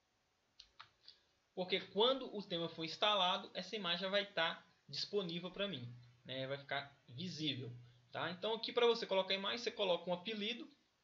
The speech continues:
apelido do, de, de path do Gentry, que é o Gentry ponto tema, que aponta justamente pra pasta do tema. E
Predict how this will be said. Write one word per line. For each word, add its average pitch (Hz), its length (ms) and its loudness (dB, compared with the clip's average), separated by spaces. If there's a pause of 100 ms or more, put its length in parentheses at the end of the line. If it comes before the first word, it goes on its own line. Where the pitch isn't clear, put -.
(140)
apelido 147 300 -4
do, 147 500 -8 (680)
de, 127 680 -8
de - 120 -10
path 175 360 4 (500)
do 156 160 -4
Gentry, 185 380 2
que - 100 -4
é 156 60 4
o 147 100 0
Gentry 147 260 -4
ponto 151 260 -12
tema, 202 220 0
que 190 120 0
aponta 156 320 2
justamente 170 640 -4 (220)
pra 175 160 8
pasta 143 400 2
do 170 80 -6
tema. 190 420 2 (880)
E 240 340 -4